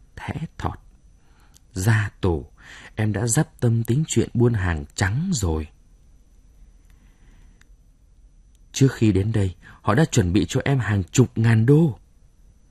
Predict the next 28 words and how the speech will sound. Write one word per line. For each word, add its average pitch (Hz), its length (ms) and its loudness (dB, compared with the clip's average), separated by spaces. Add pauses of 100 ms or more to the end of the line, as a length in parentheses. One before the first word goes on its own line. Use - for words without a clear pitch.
(400)
Vừ 90 320 0
Mã 117 160 0
Lành 87 260 -2
bảo, 73 200 -4 (680)
"Tao 104 300 2
chưa 123 180 4
làm 82 200 0
sao, 104 440 -2 (640)
chẳng 92 240 2 (120)
ai 147 120 2
làm 110 180 0
gì 90 120 -2
được 90 240 -4
tao. 120 300 0 (400)
Nhưng 156 220 4
đối 156 160 6
với 180 120 4
chú 185 200 0
mày 120 260 2
đã 147 140 0
trở 104 140 -2
thành 101 260 -2
đối 160 200 0
tượng - 240 -2
trong 151 220 -2
danh 151 200 0
sách - 340 -4
đen 151 300 2